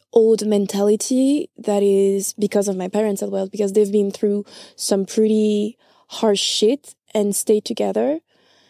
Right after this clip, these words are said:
And because I'm seeing this pattern with them, I think that I also need to go through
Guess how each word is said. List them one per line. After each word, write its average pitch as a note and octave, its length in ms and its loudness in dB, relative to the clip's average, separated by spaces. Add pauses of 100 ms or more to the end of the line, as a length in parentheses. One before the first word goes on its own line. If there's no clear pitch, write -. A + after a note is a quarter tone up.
(260)
And G#3+ 320 4
because B3 320 2
I'm C4 240 4
seeing G#3+ 540 0
this A#3 220 2
pattern G#3+ 540 0
with G#3+ 260 -2
them, A#3 420 2
I G#3+ 120 4
think A#3 340 -2
that G#3 260 0
I G#3+ 60 0
also A#3 420 0
need G3+ 280 0
to A3+ 120 -2
go G3+ 160 0
through G3+ 420 -2